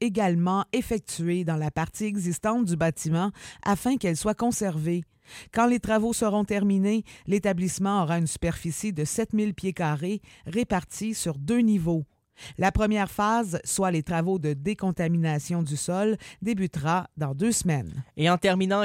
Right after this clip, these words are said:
Speaker 2: Casabazoua a besoin de davantage de ressources pour résoudre son problème de castor.
Speaker 1: Le conseil municipal de Casabazoua a pris la décision de faire appel à un service de trapage pour le contrôle des castors.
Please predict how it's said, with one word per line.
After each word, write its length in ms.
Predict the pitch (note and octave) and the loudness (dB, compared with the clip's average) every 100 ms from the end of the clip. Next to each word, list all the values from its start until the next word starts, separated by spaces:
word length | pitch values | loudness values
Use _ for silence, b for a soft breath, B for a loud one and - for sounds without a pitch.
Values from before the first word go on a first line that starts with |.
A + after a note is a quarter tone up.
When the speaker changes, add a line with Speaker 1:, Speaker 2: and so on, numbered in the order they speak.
| - | 2
Speaker 2:
Casabazoua 680 | F#3 F#3+ G3+ F#3 D#3+ F#3+ | 2 4 4 2 2 2
a 60 | G3 | 4
besoin 440 | E3 D3 D3 D#3 | 4 2 2 2
de 120 | D3+ A2+ | 0 0
davantage 680 | D#3 G3 F#3 F#3 F#3 F3 C#3 | 0 2 0 2 4 4 4
de 80 | |
ressources 800 | C3 C3 F3+ - G#3+ A3+ - - A#2 - | 4 6 4 4 2 2 0 0 0 0
pour 240 | B2 A#2 | -2 0
résoudre 500 | B2+ C3 C#3+ D3 G#2+ | 0 0 0 -2 -4
son 160 | - G#2+ | -6 -6
problème 380 | C#3 C3+ F#3 G#3+ | -4 -2 -2 0
de 80 | |
castor. 600 | G3 D#3 - C3 G2+ - - B B - | 0 0 0 -2 -4 -8 -20 B B -2
Speaker 1:
Le 120 | F#3 | 0
conseil 400 | G3+ G3+ A3 G#3+ | 2 0 2 2
municipal 640 | G#3 G3 - E3+ G3+ G#3 | 2 0 -2 0 0 2
de 100 | F3+ | 0
Casabazoua 800 | D#3+ A3+ A3 G3 F#3+ E3 E3+ G3+ | -2 0 0 0 0 0 -2 0
a 100 | E3+ | 0
pris 160 | F3 G3+ | 0 -2
la 140 | D#3+ | -2
décision 540 | D3+ D#3 D#3 D#3 G#3 | -2 -6 -4 -2 0
de 100 | G3 | 0
faire 240 | D#3+ E3+ E3 | -2 -2 -2
appel 360 | D3 G3 G#3+ G3 | -2 -2 0 0
à 60 | |
un 100 | D#3 | 0
service 420 | D#3+ G#3 F#3+ A3+ F3 | -2 -2 -2 -2 -2
de 120 | D#3+ | -4
trapage 680 | - G#3 F#3+ F3+ G3+ F#3+ D#3+ | -2 -2 0 0 0 0 -2
pour 180 | D3+ D#3+ | -2 -2
le 80 | D#3 | 0
contrôle 420 | G3 F#3 A3 A3 | -2 -2 0 2
des 160 | G#3+ | 0
castors. 680 | A3 F3+ - F3+ F3 F3 C#3+ | 0 -2 0 -2 0 0 -2